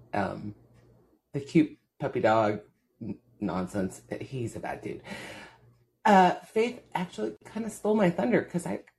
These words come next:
was calling in about anti-Semitism and how terrible it is and how it... my best friend is Jewish. And we've been watching Democrats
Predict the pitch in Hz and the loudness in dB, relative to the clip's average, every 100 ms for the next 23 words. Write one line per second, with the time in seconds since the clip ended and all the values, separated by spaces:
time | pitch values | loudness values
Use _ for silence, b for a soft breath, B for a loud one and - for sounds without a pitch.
0 | - 196 - - 180 175 175 180 151 139 | -8 -8 -8 -4 0 2 4 2 2 0
1 | - - 156 151 - 180 - - - - | -2 -6 -6 -6 -4 -4 -6 -14 -14 -16
2 | 208 _ _ _ _ - - 147 147 147 | -16 _ _ _ _ -20 -4 -2 -2 -4
3 | 131 120 - - 180 180 101 123 - - | -4 -4 -8 -4 0 2 2 0 0 -2
4 | - 165 151 156 135 - - _ b b | -6 -8 -4 -4 -2 -2 -4 _ b b
5 | b b b b b b b _ _ _ | b b b b b b b _ _ _
6 | _ 190 170 185 156 156 131 127 123 123 | _ 2 4 6 4 2 -6 -4 -6 -8
7 | - 120 120 127 - _ _ _ _ _ | -6 -6 -6 -10 -18 _ _ _ _ _
8 | _ _ _ _ _ _ _ _ _ _ | _ _ _ _ _ _ _ _ _ _
9 | _ _ _ _ _ _ - _ 165 147 | _ _ _ _ _ _ -20 _ 2 2
10 | 135 135 123 - _ _ _ - 175 180 | 2 0 -2 -6 _ _ _ -4 4 4
11 | 180 165 147 113 - 135 117 123 127 117 | 4 2 2 0 -2 -6 -6 -8 -2 -2
12 | - - - | -2 -6 -20